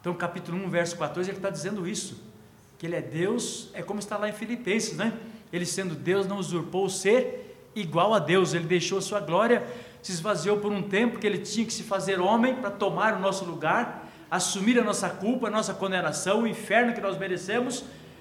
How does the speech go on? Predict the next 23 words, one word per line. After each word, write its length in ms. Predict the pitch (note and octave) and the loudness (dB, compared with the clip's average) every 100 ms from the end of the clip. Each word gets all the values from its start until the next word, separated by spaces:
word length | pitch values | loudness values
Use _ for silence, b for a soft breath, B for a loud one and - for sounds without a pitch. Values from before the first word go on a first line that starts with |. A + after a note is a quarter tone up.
| B | B
mas 200 | E3 F#3 | -2 0
ele 140 | G#3 G#3+ | 0 0
voltou 580 | G3+ B3 - - A#3+ C4 | 0 0 -2 -2 -2 0
ao 60 | |
seu 200 | - F#3+ | -2 -2
trono, 380 | E3 D#3+ F#3 F#3+ | -2 0 0 0
o 20 | |
mesmo 320 | F3 G3 G3+ - B B - | -2 -2 -4 -8 B B -8
lugar 300 | F#3 F#3 F#3+ | -2 0 0
que 80 | |
ele 60 | F3+ | -4
estava 260 | - F#3+ E3 | -4 -2 -2
desde 300 | G3 G3 - | -4 -4 -6
toda 160 | F#3 | -6
a 20 | |
eternidade, 560 | - G3 F3+ F3 A3 A3 | -4 -6 -4 -2 -2 -4
e 40 | |
agora 400 | F3 G#3 G#3+ G3 F#3+ | -4 -4 -4 -6 -4
novamente 360 | G3+ F#3+ F#3+ | -4 -2 -4
para 200 | G3 G3 | -4 -4
toda 460 | F3+ - G#3 C#4 G#3 | -4 -8 -4 -2 -2
a 40 | |
eternidade. 680 | F3 F#3 E3 D3 B2+ A2+ - | -2 -2 -2 -2 -2 -4 -12